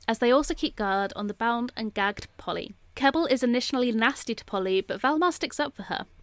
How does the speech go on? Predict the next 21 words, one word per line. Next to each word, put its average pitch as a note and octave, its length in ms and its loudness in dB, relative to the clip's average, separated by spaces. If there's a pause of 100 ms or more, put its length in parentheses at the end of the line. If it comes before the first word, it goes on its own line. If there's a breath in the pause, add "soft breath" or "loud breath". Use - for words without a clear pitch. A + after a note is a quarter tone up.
Polly D#4+ 200 4
tries F4+ 280 4
to - 60 -8
convince A#3 320 -2
Valmar G3+ 360 4
and F#3 120 -4
Kebbel F3+ 400 -2
of F#3+ 180 -4
the G3+ 80 -6
Daleks' G3+ 400 0
true F#3+ 160 -4
natures, F3+ 500 -4
revealing A#3+ 540 0
them A3+ 200 0 (180)
to - 80 -10
them G#3 180 2
the G3 80 -4
deception - 600 -2
about F#3 240 -2
the F#3 80 -6
Examiner. G#3+ 480 -4